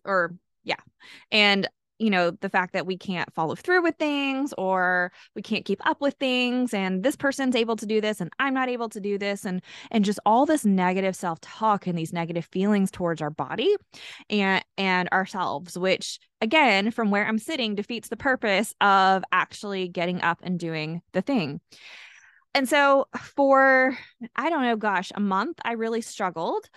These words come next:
with getting back, quote, "on track."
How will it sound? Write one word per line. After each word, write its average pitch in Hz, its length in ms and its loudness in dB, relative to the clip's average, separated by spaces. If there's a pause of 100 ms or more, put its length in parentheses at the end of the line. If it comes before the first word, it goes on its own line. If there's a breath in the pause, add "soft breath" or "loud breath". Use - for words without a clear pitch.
(220 soft breath)
with 202 560 -2 (340)
getting 214 340 -2
back, 190 320 -2
quote, - 540 -10 (720)
"on 190 200 2
track." - 340 -2